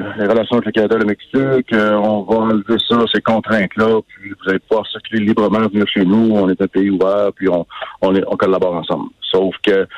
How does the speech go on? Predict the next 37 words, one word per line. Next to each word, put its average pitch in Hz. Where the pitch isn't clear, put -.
on, 101
on -
s'entend 147
qu'il 113
y -
a 101
plusieurs 98
Mexicains, 107
c'est 95
des 95
gens 104
qui 92
veulent 98
venir 104
visiter 101
puis 98
retourner 95
au 98
Mexique, 110
ça 104
c'est 82
sûr 147
qu'il 120
y 107
en 110
a, 110
mais 95
à 92
travers 98
eux, 127
malheureusement, 101
il 95
y 95
a -
énormément 95
de 101
criminels 101